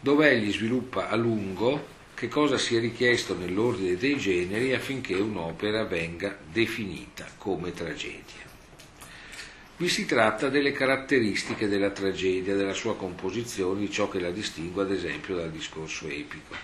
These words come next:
Vi ho riprodotto alla lavagna soltanto la chiusa, gli ultimi termini di questo passo, in cui Aristotele dà il suo fine ultimo, quello che si chiama nell'articolazione causale il telos,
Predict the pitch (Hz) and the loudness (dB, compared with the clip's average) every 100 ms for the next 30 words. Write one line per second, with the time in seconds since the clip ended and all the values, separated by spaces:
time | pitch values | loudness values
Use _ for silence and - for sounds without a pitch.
0 | - - - - - - - 180 214 190 | -14 -18 -18 -18 -18 -14 4 6 6 4
1 | 151 127 135 131 104 101 131 113 101 104 | 4 4 4 4 2 4 4 6 4 4
2 | 117 - 110 120 120 117 107 107 104 101 | 0 -2 2 2 4 2 2 0 0 0
3 | 104 104 107 113 - 110 101 104 104 101 | 0 0 0 -2 -4 -4 0 2 2 2
4 | 101 98 95 95 - 95 92 87 85 - | -2 -4 -4 -4 -4 -4 0 0 0 -4
5 | 113 120 135 101 90 117 117 - 87 80 | -6 -4 0 2 2 0 -2 -2 -2 -2
6 | - 87 110 - - - - - - 110 | -6 -2 -2 -4 -12 -18 -18 -20 -14 0
7 | 131 147 - 139 120 147 143 - 120 120 | 6 6 4 -2 0 2 0 0 -4 0
8 | 110 95 90 90 - 90 90 87 - - | 0 0 -2 -6 -6 -8 -6 -8 -12 -20
9 | - - - - 151 135 107 98 - - | -18 -16 -16 -2 2 4 4 0 -2 -4
10 | 110 107 92 85 85 87 90 98 104 104 | 0 2 2 0 -4 -4 0 2 2 0
11 | 107 - 104 98 - 120 101 80 - 147 | -8 -2 0 0 0 2 2 -2 0 4
12 | 143 101 76 82 92 - 101 104 104 - | 4 2 0 0 -2 -4 -4 -4 -4 -8
13 | - 95 82 82 90 87 82 - - - | -2 0 0 -4 -4 -4 -2 -2 -2 -4